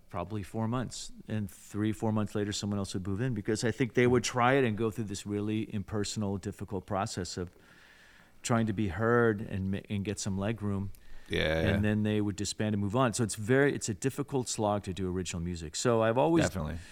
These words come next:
Speaker 1: So to make money, I just could never bring myself to do a cruise ship gig and
Speaker 2: I was gonna ask you that too. Yeah, did you ever
Speaker 1: or
Speaker 2: do
Speaker 1: teach.
Speaker 2: those?
Speaker 1: No, I mean, I did. I've done all kinds, like, you know, you'd find me in a restaurant or a lounge or a club or
Speaker 2: <clears throat>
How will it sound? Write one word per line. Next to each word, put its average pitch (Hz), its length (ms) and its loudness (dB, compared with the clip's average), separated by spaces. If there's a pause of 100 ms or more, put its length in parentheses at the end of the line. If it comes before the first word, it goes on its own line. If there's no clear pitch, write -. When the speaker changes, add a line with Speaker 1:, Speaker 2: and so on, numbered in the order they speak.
(540)
Speaker 1:
So - 280 2
to 127 80 6
make 143 360 2
money, 120 640 2 (640)
I 117 160 2
just - 320 -4
could 123 180 -2
never 113 240 0
bring 104 180 -2
myself 101 360 -4
to 98 80 -6
do 95 200 -4
a 92 40 -2
cruise 101 260 -6
ship - 260 -6
gig 98 440 -4 (180)
and 92 460 -2 (220)
Speaker 2:
I 123 80 8
was 123 120 8
gonna 117 140 10
ask 107 220 10
you 107 80 4
that 90 180 4
too. 107 120 6
Yeah, 95 240 8
did 90 180 2
you 95 80 6
ever 92 160 4
Speaker 1:
or 90 40 2
Speaker 2:
do - 120 4
Speaker 1:
teach. 87 80 4
Speaker 2:
those? 92 360 6
Speaker 1:
No, 165 540 6
I 135 80 2
mean, 156 160 2
I 160 100 6
did. 190 260 4
I've 117 180 -2
done 135 180 0
all 107 140 2
kinds, 101 400 -2
like, 90 240 -4 (260)
you 101 140 -2
know, 92 320 -2 (200)
you'd 98 160 -6
find 104 300 2
me 98 100 0
in 95 80 -2
a 92 60 -2
restaurant 101 580 -2
or 95 100 -4
a 95 80 -4
lounge 98 460 -4
or 87 100 -6
a 90 40 -8
club 101 560 -2
or 85 400 -4
Speaker 2:
<clears throat> - 40 -16